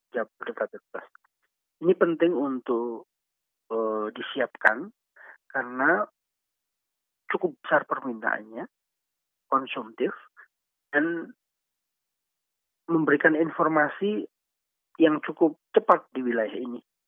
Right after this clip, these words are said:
Jadi, informasi cukup cepat di wilayah ini akan mempengaruhi daerah jika ada kelangkaan-kelangkaan beberapa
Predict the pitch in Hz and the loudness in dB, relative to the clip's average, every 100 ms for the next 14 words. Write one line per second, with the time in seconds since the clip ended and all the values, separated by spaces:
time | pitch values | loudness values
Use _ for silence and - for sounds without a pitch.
0 | - _ _ - 139 151 139 143 139 165 | -20 _ _ -8 -4 -2 0 0 0 -2
1 | 151 147 139 - - 127 113 101 92 73 | -8 -10 -12 -6 -4 -4 -4 -4 -4 -4
2 | 110 156 - _ _ _ - - - 175 | -6 -6 -8 _ _ _ 2 4 6 4
3 | 170 160 170 156 156 147 139 - 160 156 | 2 0 0 2 2 -2 0 0 0 -4
4 | - 127 - 156 - - 127 127 135 - | -6 -10 -4 -2 -4 -4 -4 -2 -4 -4
5 | 113 110 - 135 127 120 117 107 131 120 | 0 0 0 -8 -4 -4 0 -2 -2 -8
6 | - 117 113 | -6 -8 -8